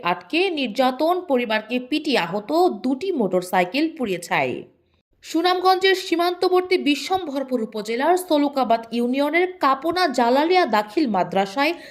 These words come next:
নারী শিক্ষক মোসাম্মদ জয়নব বিবির ওপর নির্মম নির্যাতন, শ্লীলতাহানি, মারধর ও তার পরিবারের ওপর হামলার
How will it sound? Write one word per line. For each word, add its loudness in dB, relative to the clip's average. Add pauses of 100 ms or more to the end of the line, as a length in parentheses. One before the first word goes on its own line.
(160)
নারী 2
শিক্ষক 0
মোসাম্মদ 0
জয়নব 2
বিবির -2
ওপর 0
নির্মম -2
নির্যাতন, 0 (260)
শ্লীলতাহানি, 0
মারধর -2
ও 0
তার 2
পরিবারের 0
ওপর 2 (280)
হামলার 2